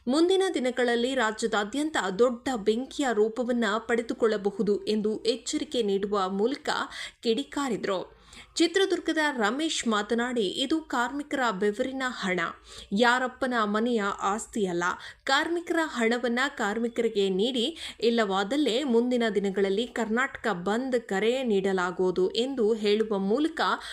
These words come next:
ಮಾಹಿತಿಯನ್ನ ರವಾನೆ ಮಾಡಿದ್ರು. ಚಿತ್ರದುರ್ಗದ ಕುಮಾರ್ ವೈ ಮಾತನಾಡಿ, ಕಾರ್ಮಿಕರ ಇಲಾಖೆಯ ಹಣ ದುರುಪಯೋಗಕ್ಕೆ ಆಗ್ತಾ ಇದೆ. ಸುಪ್ರೀಂ ಕೋರ್ಟ್ ಆದೇಶದ ಪ್ರಕಾರ ಕಟ್ಟಡದ ಕಾರ್ಮಿಕರ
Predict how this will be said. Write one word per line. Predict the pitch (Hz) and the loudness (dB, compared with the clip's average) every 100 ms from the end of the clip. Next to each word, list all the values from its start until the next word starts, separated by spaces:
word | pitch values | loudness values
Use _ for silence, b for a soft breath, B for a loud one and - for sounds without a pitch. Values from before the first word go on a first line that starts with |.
| B | B
ಮಾಹಿತಿಯನ್ನ | 214 247 262 320 330 302 240 214 196 | 2 4 2 -2 0 0 0 0 0
ರವಾನೆ | 175 180 247 269 | -2 -4 -4 -2
ಮಾಡಿದ್ರು. | 214 165 175 196 196 - b b b _ _ _ _ _ _ _ B B B | -2 -2 -2 -2 -2 -4 b b b _ _ _ _ _ _ _ B B B
ಚಿತ್ರದುರ್ಗದ | 320 320 370 359 320 302 294 285 285 | 0 2 2 2 0 -2 0 0 2
ಕುಮಾರ್ | 254 240 294 240 | 0 2 2 0
ವೈ | 226 226 | 0 0
ಮಾತನಾಡಿ, | 208 190 196 214 247 233 190 240 B - | 0 -2 -2 -2 0 2 0 -2 B -2
ಕಾರ್ಮಿಕರ | 262 285 311 311 285 269 - | 2 2 0 -4 -4 -2 0
ಇಲಾಖೆಯ | 226 226 226 226 233 240 | 0 2 0 0 0 0
ಹಣ | 247 226 220 226 247 214 | 0 0 2 2 0 0
ದುರುಪಯೋಗಕ್ಕೆ | 226 233 - 247 226 220 190 190 220 233 - | 0 -2 -4 -2 0 0 -2 -2 0 0 0
ಆಗ್ತಾ | 190 180 - 214 185 | -6 -6 -6 -4 -2
ಇದೆ. | 175 180 - - - - | -2 -2 -4 -8 -18 -4
ಸುಪ್ರೀಂ | 262 - 254 233 | -4 0 -2 0
ಕೋರ್ಟ್ | 240 226 226 240 - | 4 4 4 0 0
ಆದೇಶದ | 196 196 220 214 220 208 208 | 0 2 0 0 0 0 0
ಪ್ರಕಾರ | 202 202 196 220 196 208 277 B B B - | 0 -2 -2 -2 0 2 0 B B B -2
ಕಟ್ಟಡದ | 269 - 330 330 320 294 | -2 0 -2 0 0 -2
ಕಾರ್ಮಿಕರ | 294 220 196 220 233 247 | 0 0 0 0 -2 0